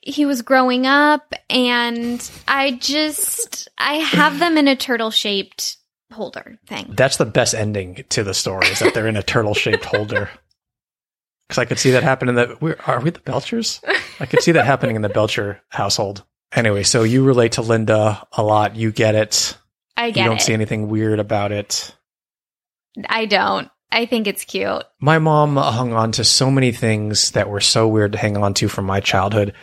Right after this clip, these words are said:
Speaker 2: I, when I was a baby, I broke
Speaker 1: Oh,
Speaker 2: my
Speaker 1: God.
Speaker 2: arm and I had this little cast.
Speaker 1: <laughs> Oh my
Speaker 2: And
Speaker 1: God.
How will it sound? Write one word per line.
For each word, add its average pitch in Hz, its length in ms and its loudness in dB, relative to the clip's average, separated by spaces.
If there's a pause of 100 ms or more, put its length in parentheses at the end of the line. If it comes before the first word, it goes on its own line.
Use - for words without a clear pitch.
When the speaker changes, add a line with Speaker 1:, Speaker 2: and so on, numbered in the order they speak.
(260)
Speaker 2:
I, 131 320 0
when 120 100 0
I 117 100 4
was 131 140 2
a 107 60 2
baby, 110 640 0 (120)
I - 120 -2
broke 107 240 0
Speaker 1:
Oh, 196 40 2
Speaker 2:
my 104 100 2
Speaker 1:
God. 101 240 0
Speaker 2:
arm 135 200 0 (560)
and 117 140 -4
I 107 40 0
had 110 180 0
this 104 160 -2
little 107 140 -2
cast. - 640 -2
Speaker 1:
<laughs> - 40 -20 (340)
Oh 440 600 0
my 381 120 6
Speaker 2:
And - 180 -2
Speaker 1:
God. 339 520 4